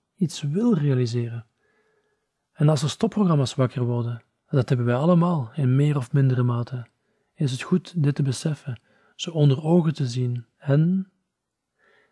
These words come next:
er niet naar te luisteren. Dat is de kortste weg. Om je te helpen er minder en minder naar te luisteren,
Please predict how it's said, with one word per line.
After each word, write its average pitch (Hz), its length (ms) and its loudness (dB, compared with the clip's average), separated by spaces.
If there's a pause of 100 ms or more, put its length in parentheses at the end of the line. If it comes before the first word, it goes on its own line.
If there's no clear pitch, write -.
(160)
er 139 460 0
niet 135 580 0 (100)
naar 131 520 -2
te 123 160 -6
luisteren. 113 720 -8 (800)
Dat 139 120 -2
is 127 80 -2
de 127 80 -4
kortste - 460 -4
weg. 110 180 -12 (1300)
Om 131 160 2
je 127 80 2
te 123 100 -6
helpen 151 420 0
er 120 200 -2
minder 135 360 2
en 127 100 0
minder 127 240 2
naar 117 100 2
te 117 120 -2
luisteren, 135 460 -2